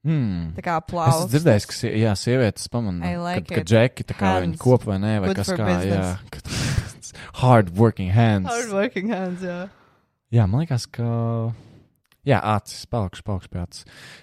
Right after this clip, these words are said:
Speaker 1: Ā, kas ir tava mīļākā bērnības atmiņa vienkārši kaut kāda? Kaut
Speaker 2: Mēs
Speaker 1: kur?
Speaker 2: īstenībā, mani ļoti agri sāka ņemt ceļot. Man pat nebija gadiņš, kad man paņēma pirmajā
Speaker 1: Jā.
Speaker 2: ceļojumā. Es biju Kanārijas
Speaker 1: Tu biji
Speaker 2: salās.
Speaker 1: tas bēbis.
Speaker 2: Es biju
Speaker 1: <laughs>
Speaker 2: tas
Speaker 1: Tu biji tas
Speaker 2: bēbis.
Speaker 1: bēbis vienkārši.
Speaker 2: Un īstenībā tas arī mans pirmās atmiņas ir no ārzemēm.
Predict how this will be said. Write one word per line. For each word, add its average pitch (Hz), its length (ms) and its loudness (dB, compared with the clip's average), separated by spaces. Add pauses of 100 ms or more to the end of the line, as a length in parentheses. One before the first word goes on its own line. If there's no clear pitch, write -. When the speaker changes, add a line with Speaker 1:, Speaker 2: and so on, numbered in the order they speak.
Speaker 1:
Ā, 90 580 -6 (320)
kas - 160 -8
ir 156 80 -10
tava 95 160 2
mīļākā 95 680 -2
bērnības 80 540 -6
atmiņa 82 460 -8
vienkārši - 280 -14
kaut 87 220 -8
kāda? 90 320 -8 (160)
Kaut - 120 -16
Speaker 2:
Mēs 233 180 -2
Speaker 1:
kur? 269 80 -4
Speaker 2:
īstenībā, 277 380 -2 (120)
mani 220 240 -2
ļoti 226 320 2
agri 220 180 -2
sāka 202 320 -4
ņemt 196 320 -6 (140)
ceļot. 202 560 -4
Man 196 200 -6
pat 190 180 -6
nebija 196 320 -4
gadiņš, 180 420 -2
kad 175 140 -8
man 170 140 -4
paņēma 165 340 -6
pirmajā 160 280 -6
Speaker 1:
Jā. - 80 -14
Speaker 2:
ceļojumā. 160 500 -4 (200)
Es 175 120 -14
biju 160 260 -8
Kanārijas 170 520 -6
Speaker 1:
Tu 160 160 -6
biji 101 180 2
Speaker 2:
salās. - 60 -20
Speaker 1:
tas 90 220 0
bēbis. 82 240 -4
Speaker 2:
Es 185 140 -4
biju 175 180 -4
Speaker 1:
<laughs> - 40 -6
Speaker 2:
tas 170 160 6
Speaker 1:
Tu 160 80 6
biji 170 240 4
tas 110 160 4
Speaker 2:
bēbis. 95 100 -2
Speaker 1:
bēbis 87 320 0
vienkārši. 95 200 0
Speaker 2:
Un 220 180 0
īstenībā 254 480 -2
tas 240 260 0
arī 220 180 -2
mans 202 160 -2
pirmās 226 340 -2
atmiņas 233 320 -2
ir 202 60 -4
no 190 140 -2
ārzemēm. 185 520 -4